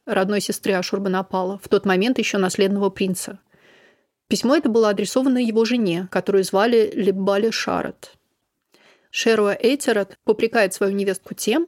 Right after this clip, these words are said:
что та пренебрегает образованием и не учится писать. Текст такой.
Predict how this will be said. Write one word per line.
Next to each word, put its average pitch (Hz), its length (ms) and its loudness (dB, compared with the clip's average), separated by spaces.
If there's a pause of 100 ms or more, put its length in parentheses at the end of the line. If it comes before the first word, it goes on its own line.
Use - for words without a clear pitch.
что - 240 -4
та 214 160 0
пренебрегает 196 640 0
образованием 190 760 0
и - 120 -6
не 196 140 2
учится 208 400 -2
писать. - 560 -6 (400)
Текст 247 260 -2
такой. 190 460 -6